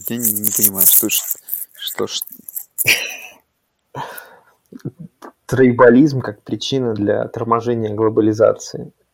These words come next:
Speaker 2: <laughs> В общем, а, мы как, эм, мы как, эм, добрый подкаст, несущий альтруизм массы, должны предложить, эм, всем болельщикам, всем людям, слушающим,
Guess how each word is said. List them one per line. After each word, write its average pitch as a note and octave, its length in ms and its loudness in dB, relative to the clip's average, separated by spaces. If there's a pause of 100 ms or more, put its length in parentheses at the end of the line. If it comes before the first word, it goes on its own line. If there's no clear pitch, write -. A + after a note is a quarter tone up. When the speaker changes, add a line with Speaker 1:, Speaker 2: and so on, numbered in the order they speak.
(140)
Speaker 2:
<laughs> - 0 -
В - 1600 -2
общем, B2+ 360 4 (400)
а, G#2+ 380 6 (400)
мы C3 220 4
как, - 320 2
эм, A2+ 440 0 (680)
мы B2 160 -4
как, A2 300 -2
эм, G#2 500 -2
добрый A2+ 420 2
подкаст, A2 600 4
несущий A2+ 680 -4 (260)
альтруизм A#2 500 0
массы, A#2+ 460 4
должны A#2+ 360 2
предложить, A2+ 680 -2 (120)
эм, G#2+ 420 -6
всем A#2 280 -6
болельщикам, A2+ 680 0 (280)
всем - 240 -6
людям, A#2 320 0
слушающим, A2+ 1120 -4